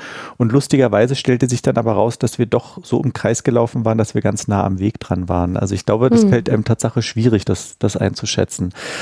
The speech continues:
Speaker 1: Aber ich
Speaker 2: Hm.
Speaker 1: glaube, es war auch ein, trotzdem, es war ein schönes Erlebnis, weil die Kinder danach gesagt haben, dass sie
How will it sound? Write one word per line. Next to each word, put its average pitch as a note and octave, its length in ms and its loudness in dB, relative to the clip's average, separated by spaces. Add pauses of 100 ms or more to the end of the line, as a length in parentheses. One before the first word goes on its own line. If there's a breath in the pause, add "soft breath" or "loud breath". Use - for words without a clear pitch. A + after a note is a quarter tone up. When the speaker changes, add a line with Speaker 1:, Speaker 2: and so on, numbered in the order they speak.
(160 loud breath)
Speaker 1:
Aber A#2 160 2
ich B2 80 0
Speaker 2:
Hm. A3+ 80 4
Speaker 1:
glaube, A#2 320 4
es - 140 0
war C#3 100 0
auch - 140 -2
ein, C#3 480 2
trotzdem, C3+ 320 -4
es B2+ 100 -4
war B2 80 2
ein A#2 100 -2
schönes C#3 300 0
Erlebnis, D3 460 0
weil B2 100 2
die A#2 160 -2
Kinder C#3 520 2 (340 loud breath)
danach A2+ 340 0
gesagt A#2+ 320 0
haben, B2+ 140 2
dass A2+ 100 -2
sie - 100 -4